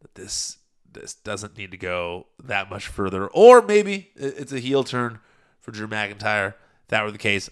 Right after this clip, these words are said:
I'm interested. Drew's a, Drew's an awesome heel. And the thought of Seth Rollins versus Drew McIntyre for the world title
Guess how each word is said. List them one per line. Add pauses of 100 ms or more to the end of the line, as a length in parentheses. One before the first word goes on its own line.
I'm
interested.
Drew's
a,
Drew's
an
awesome
heel. (600)
And
the
thought
of
Seth
Rollins
versus
Drew
McIntyre
for
the
world
title